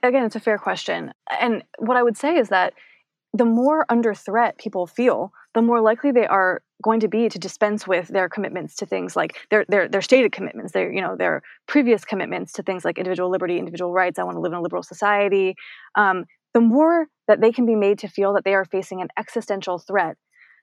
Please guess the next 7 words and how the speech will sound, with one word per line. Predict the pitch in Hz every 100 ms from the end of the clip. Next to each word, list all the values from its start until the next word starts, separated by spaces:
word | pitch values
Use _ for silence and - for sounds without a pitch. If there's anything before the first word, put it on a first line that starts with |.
| -
the |
more | 226 233 240
tenuous | - 240 254 247 233 - - _
the | 208
status | 226 196 -
quo | - 190
feels, | - 180 - 208